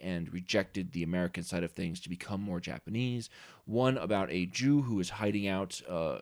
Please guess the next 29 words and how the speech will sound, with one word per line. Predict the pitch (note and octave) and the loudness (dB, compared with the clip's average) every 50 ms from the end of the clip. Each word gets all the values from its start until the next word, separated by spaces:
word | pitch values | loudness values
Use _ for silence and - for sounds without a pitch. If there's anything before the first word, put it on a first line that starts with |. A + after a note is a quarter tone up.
| G1+ _ _ | -8 _ _
he's | - - A2 A#2 G#2+ - | -14 -10 -6 -4 -4 -4
still | - - B2 A#2+ A#2+ | 0 4 4 4 4
in | A2 G#2+ G#2 | 4 2 0
the | G2 | 0
Japan | F2+ F#2 - - A2 G#2+ G#2+ G#2+ | -2 -2 -4 -4 -2 0 0 0
side | - G#2+ G2 | 0 -2 -2
of | F#2 - | -2 -2
things, | - G2 F#2+ F#2 F2+ | -2 -2 -2 -2 -2
but | - F2+ | -2 -2
he's | F2+ F2 | -2 -4
afraid | - - G2+ F#2+ F#2 | -4 -4 -2 -2 -2
he | G#2 G2+ | -2 -4
could | - - F2+ | -6 -8 -8
get | - - - | -8 -8 -10
caught | - - G2 G2 F#2 | -10 -6 -4 -4 -4
as | E2 E2+ | -4 -6
being | - D#2+ D2 | -8 -10 -10
a | B1+ | -10
Jew | - - G2+ G2 F#2+ | -6 -2 0 0 0
'cause, | F#2 F2+ D#2+ - | -2 -4 -8 -12
of | - | -10
course, | - - F2+ - | -8 -8 -8 -8
the | - | -10
Germans | - - D2+ C#2 C2 B1+ - | -10 -8 -8 -8 -8 -8 -10
are | - - | -14 -14
trying | - - - - - - - | -16 -16 -16 -16 -16 -18 -18
to | - - | -12 -6
eliminate | - A#2+ B2+ C3 B2 A#2 A#2 A2 - | -2 0 0 2 2 0 0 0 0
them. | A2+ A2 A2 G#2+ | -2 -2 -2 -4